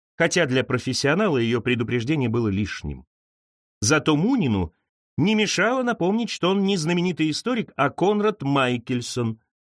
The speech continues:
простой парнишка с Карибских островов — и путешествует в компании отца с его подругой.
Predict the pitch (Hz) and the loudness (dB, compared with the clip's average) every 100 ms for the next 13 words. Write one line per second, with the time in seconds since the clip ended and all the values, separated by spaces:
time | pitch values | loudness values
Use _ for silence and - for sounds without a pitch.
0 | _ 160 180 - 240 254 143 131 185 - | _ 0 2 2 0 2 0 2 0 -2
1 | 160 120 139 - 143 120 110 - 101 92 | -4 -2 -2 -2 -2 -2 -2 0 0 0
2 | 95 - _ _ 175 175 160 156 147 220 | -2 -8 _ _ 0 2 2 2 2 2
3 | 269 - 117 101 - 123 208 175 127 113 | 0 0 0 0 0 0 2 2 2 0
4 | - 220 202 147 165 104 76 73 76 | 0 0 0 -2 0 0 0 -2 -4